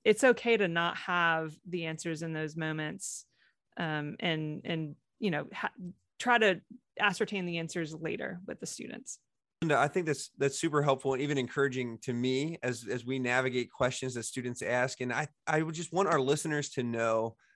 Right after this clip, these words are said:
Speaker 2: I think sometimes, especially in the world when, where we live, where, um, whether it's, you know, people listening to preaching on the radio or maybe more popular on podcasts or YouTube, that it can be so hard for some youth workers, and maybe this is you listening today,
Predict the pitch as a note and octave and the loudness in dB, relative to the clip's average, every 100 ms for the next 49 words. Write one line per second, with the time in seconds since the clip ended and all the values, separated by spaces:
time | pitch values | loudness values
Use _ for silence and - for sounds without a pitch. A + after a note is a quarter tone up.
0 | - - F3 D#3 - D#3+ - D3+ D3 C3+ | -6 -2 0 0 0 0 0 -2 0 -2
1 | B2+ D#3 E3 D#3+ D3 A#2+ B2 C#3 C3 B2+ | -2 2 2 2 0 2 4 6 4 0
2 | A#2+ - B2+ B2 A#2 A#2 B2+ C3+ B2 B2 | -6 -2 0 0 -2 0 2 2 0 0
3 | A#2 A2+ _ _ _ B2 B2 A2 G2+ - | 0 -2 _ _ _ 0 2 2 -2 -8
4 | - C#3 C#3 C3+ B2+ B2+ C3+ B2 A2 E3 | -2 4 6 8 6 4 -2 -2 -2 -4
5 | - C#3+ C3 F3 E3 D3+ C3 B2+ C#3+ C#3+ | 0 0 2 2 2 0 -2 -2 -4 -2
6 | C3 A2+ A#2 D3 D#3 D3+ D3 C#3 B2+ C#3 | -2 -2 2 4 6 6 6 6 4 2
7 | C#3 C3 C#3 C3+ C3 C3 C3+ C3 A2+ A2+ | 0 0 0 2 0 0 0 0 -2 -4
8 | - D3+ D3 - C#3+ C#3 C#3+ - A#2 A2+ | 0 2 2 2 4 4 2 -4 -10 -8
9 | C3 C#3+ - C3+ C3+ C3 - _ _ - | -6 -6 -2 -2 -2 -4 -10 _ _ -2
10 | D#3+ F3 E3+ D#3+ - F3 F3+ D3 D3+ D3+ | 0 2 0 0 2 4 4 2 2 2
11 | D3 C3+ C3 C#3+ D3 C3 C3+ - B2 A#2 | 2 -4 -4 -2 -2 0 -4 -4 -6 -4
12 | B2 B2+ B2+ C3+ D3 D3 C#3 B2+ B2+ C3 | -2 -2 0 2 2 0 0 -4 -2 0
13 | B2+ B2+ B2 B2 A2 A#2+ A2+ G#2 | 0 0 -4 -6 -6 -4 -2 -2